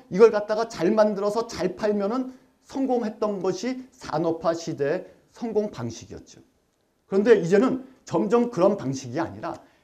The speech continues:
이러한 집단지성, 그다음에 많은 사람들을 참여시키고 함께해 나가는 이런 식으로 이제는 비즈니스 패러다임이 달라지고 있다라고 하는 거죠.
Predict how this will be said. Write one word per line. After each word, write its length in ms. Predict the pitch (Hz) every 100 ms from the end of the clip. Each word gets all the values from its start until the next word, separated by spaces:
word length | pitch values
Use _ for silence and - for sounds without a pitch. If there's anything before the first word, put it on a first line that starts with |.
| -
이러한 300 | 160 202 202
집단지성, 760 | 160 - 208 202 147 120 87 - _ -
그다음에 480 | 143 156 160 - - _
많은 640 | 113 95 107 127 160 226
사람들을 500 | 214 185 196 185 190
참여시키고 640 | 190 247 214 185 - - 170
함께해 580 | - 285 294 - 262 233
나가는 600 | 165 110 127 226 - - - -
이런 360 | 165 220 262 262
식으로 640 | - 226 214 220 254 254 -
이제는 280 | 127 165 170
비즈니스 440 | 139 135 151 147
패러다임이 640 | - 147 135 120 113 131 151 - -
달라지고 460 | 120 131 139 139
있다라고 460 | 190 - 113 90 117
하는 160 | 113 110
거죠. 140 | -